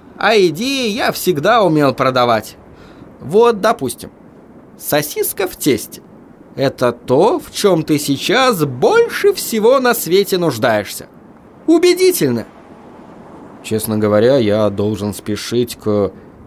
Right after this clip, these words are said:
Вильям вдруг замолчал. "Ты ничего не слышал?" "А еще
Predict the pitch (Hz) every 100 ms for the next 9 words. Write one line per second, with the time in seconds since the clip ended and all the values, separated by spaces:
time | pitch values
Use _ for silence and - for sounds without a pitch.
0 | - - 92 156 190 175 147 - 104 107
1 | 127 151 123 143 147 139 117 98 - -
2 | _ _ _ _ _ _ - - 104 101
3 | 113 - 101 156 214 - 135 98 - -
4 | - - - - - - - 156 180 196
5 | 180 - 349 427 269